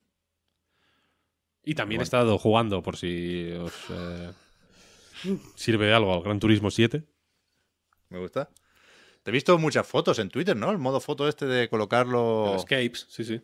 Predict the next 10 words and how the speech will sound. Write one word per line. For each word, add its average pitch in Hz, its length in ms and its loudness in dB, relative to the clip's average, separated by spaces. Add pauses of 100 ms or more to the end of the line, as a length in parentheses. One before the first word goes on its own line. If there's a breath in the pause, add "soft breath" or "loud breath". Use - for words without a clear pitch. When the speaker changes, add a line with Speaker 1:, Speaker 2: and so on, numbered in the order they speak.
(120)
Speaker 2:
colocar 107 320 0
el 127 120 2
coche 127 240 -2
<laughs> - 0 -
encima 113 460 -2
de, 107 400 -2 (140)
de - 180 -8
las 98 160 -4
fotos, 131 320 -2
justamente. 135 560 -8